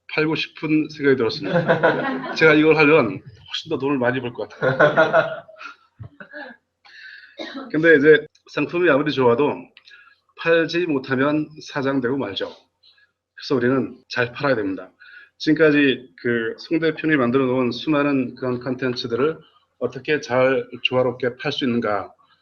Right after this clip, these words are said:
예, 그게 이제 관건이죠. 오늘은 그 부분을 한번, 네, 지켜보겠습니다. 자, 어,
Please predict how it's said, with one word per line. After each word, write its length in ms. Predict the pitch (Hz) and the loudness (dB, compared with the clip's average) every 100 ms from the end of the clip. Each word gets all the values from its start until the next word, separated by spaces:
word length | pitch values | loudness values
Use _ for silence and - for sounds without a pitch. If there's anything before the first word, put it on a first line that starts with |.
| _ _ 104 | _ _ -10
예, 160 | 104 92 | -10 -8
그게 160 | 151 143 | -4 -2
이제 200 | 131 123 | -2 -2
관건이죠. 720 | 120 117 120 113 98 104 - _ _ _ - _ _ - | -2 0 0 -2 -4 -8 -12 _ _ _ -20 _ _ -8
오늘은 460 | 135 139 131 131 | -2 0 0 -2
그 120 | - 135 | -6 -4
부분을 280 | 143 135 | 0 0
한번, 480 | 131 117 127 165 135 - | 0 2 0 -2 -12 -16
네, 220 | 104 95 92 | -14 -12 -12
지켜보겠습니다. 600 | - - 107 98 95 87 _ - - - - _ _ - - - 120 - _ _ _ _ _ _ _ _ _ _ _ _ _ _ _ _ _ _ _ _ _ _ _ _ _ _ _ - | -12 -8 -6 -6 -8 -14 _ -20 -10 -10 -10 _ _ -20 -20 -18 -18 -20 _ _ _ _ _ _ _ _ _ _ _ _ _ _ _ _ _ _ _ _ _ _ _ _ _ _ _ -2
자, 380 | 135 120 - - 123 | 2 2 0 -8 2
어, 280 | 120 120 | 4 4